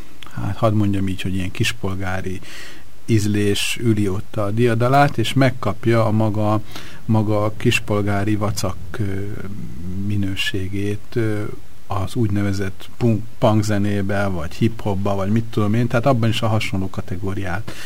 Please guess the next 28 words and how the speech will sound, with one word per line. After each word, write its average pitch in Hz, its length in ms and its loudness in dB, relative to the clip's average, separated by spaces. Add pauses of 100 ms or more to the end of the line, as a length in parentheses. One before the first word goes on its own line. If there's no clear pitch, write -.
(260)
ö, 104 80 0 (400)
hozzák 101 520 0
be. 95 180 -2 (100)
Mert 120 180 2
ezeknek 135 320 2
igazából 104 580 4
ez 101 140 0
a 101 140 0
nyálas 92 640 -2
Korda 95 340 -2
György 95 500 -2
tetszik, - 360 -2
aki 110 200 0
egyébként 120 400 4
mint 120 180 4
ember 104 320 2
egy 104 140 0
jó 101 160 0
pofa - 340 -2
valaki, 92 360 -2
tehát 95 260 -4
nekem 98 280 -2
nincs 98 200 0
semmi 92 320 -2
bajom 90 340 -2
vele. 101 300 -2 (600)
De 117 120 2
hát, 113 280 2